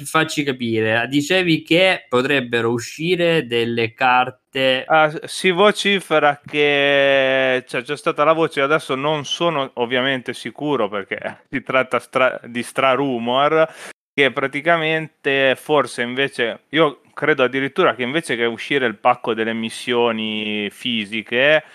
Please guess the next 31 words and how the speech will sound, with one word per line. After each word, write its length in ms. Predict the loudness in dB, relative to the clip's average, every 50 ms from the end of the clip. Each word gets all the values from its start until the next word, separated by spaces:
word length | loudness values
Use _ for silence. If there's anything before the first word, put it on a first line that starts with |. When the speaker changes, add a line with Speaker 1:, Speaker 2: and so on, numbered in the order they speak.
| -20 -20 -20 _ _ _ -6 -2
Speaker 2:
eh, 200 | 0 0 0 0
faranno 480 | -2 0 0 2 4 4 2 2 -2 -4
direttamente 800 | -2 -2 0 0 0 0 0 -2 0 0 -2 -4 -4 -6 -6
un 80 | -6 -4
nuovo 340 | -2 0 0 0 0 -2 -4
pacco 480 | -2 0 0 0 0 0 -8 -8 -6
carte 500 | -2 0 2 2 2 2 0 -2 -4 -2
d'aggiornamento, 1040 | 0 0 -2 -2 -4 -6 -6 -4 -2 -2 -2 -2 -2 -4 -4 -6 -6 -8 -8 -10 -8
no? 200 | -6 -6 -6 -6
Come, 640 | -6 -8 -8 -8 -6 -8 -6 -6 -6 -6 -6 -8 -8
come 220 | -8 -10 -6 -6 -8
è 40 |
stato 440 | -8 -6 -2 2 2 2 0 -2 -10
per 240 | -10 -8 -8 -8 -6
lo 140 | -6 -8 -10
sc-, 180 | -10 -14 -16
la 160 | -10 -8 -8 -8
scorsa 400 | -8 -10 -10 -8 -6 -2 -2 -2
volta, 440 | -2 -2 -4 -4 -4 -4 -4 -6
dove 240 | -6 -6 -4 -6 -6 -6
presumo 540 | -4 -4 -4 -4 -4 -6 -6 -4 -4 -6
infileranno 720 | -6 -8 -10 -8 -4 0 0 2 2 2 0 0 -2 -6
le 80 | -6 -6
missioni 500 | -6 -8 -8 -10 -10 -10 -10 -8 -8 -6
nuove, 400 | -4 0 2 2 2 2 0 -4
se 180 | -6 -6 -12 -10
così 240 | -10 -10 -10 -10 -12
fosse, 600 | -14 -10 -8 -8 -8 -8 -8 -8 -6 -6 -6 -6 -8 -16 -20 -20 -20 -20 -18 -12
in 160 | -10 -8 -4
versione 420 | -2 -4 -4 -4 -6 -8 -8 -8 -8
fisica. 600 | -8 -10 -12 -12 -10 -10 -10 -4 -2 -2 -2